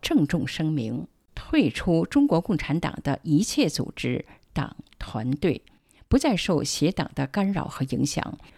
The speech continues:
为自己和家人选择一个美好的未来，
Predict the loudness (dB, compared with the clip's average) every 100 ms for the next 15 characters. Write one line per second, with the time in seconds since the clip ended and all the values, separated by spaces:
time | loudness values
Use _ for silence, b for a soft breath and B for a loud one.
0 | b b 6 8 8 6 4 4 2 2
1 | 4 4 4 2 2 0 -4 b b 4
2 | 4 6 6 4 4 2 2 6 6 6
3 | 2 -4 -4 2 2 0 -6 -10